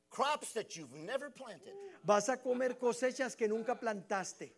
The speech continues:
Speaker 1: You will drink from wells and cisterns that you've never dug.
Speaker 2: Y vas a, y vas a beber de pozos y cisternas que nunca cavaste.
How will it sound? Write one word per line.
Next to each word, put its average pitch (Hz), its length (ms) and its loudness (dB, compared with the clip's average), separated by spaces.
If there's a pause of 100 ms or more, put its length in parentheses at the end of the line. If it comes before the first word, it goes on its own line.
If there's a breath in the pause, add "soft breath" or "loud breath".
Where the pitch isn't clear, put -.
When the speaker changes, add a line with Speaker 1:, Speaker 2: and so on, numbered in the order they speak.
Speaker 1:
You 208 180 -2
will 226 120 4
drink 226 360 2
from 220 340 -2
wells 262 420 4
and 226 140 -4
cisterns 262 580 -4
that 208 200 0
you've 190 180 -10
never 208 360 -6
dug. 160 340 -8 (240 loud breath)
Speaker 2:
Y 214 140 2
vas 214 260 4
a, 262 80 -2 (340)
y 196 120 2
vas 214 200 2
a 262 80 0
beber 240 340 2 (220 loud breath)
de 208 160 4
pozos 233 400 0
y 240 80 -8
cisternas 254 720 -4
que 202 120 -2
nunca 220 300 -4
cavaste. 185 560 -4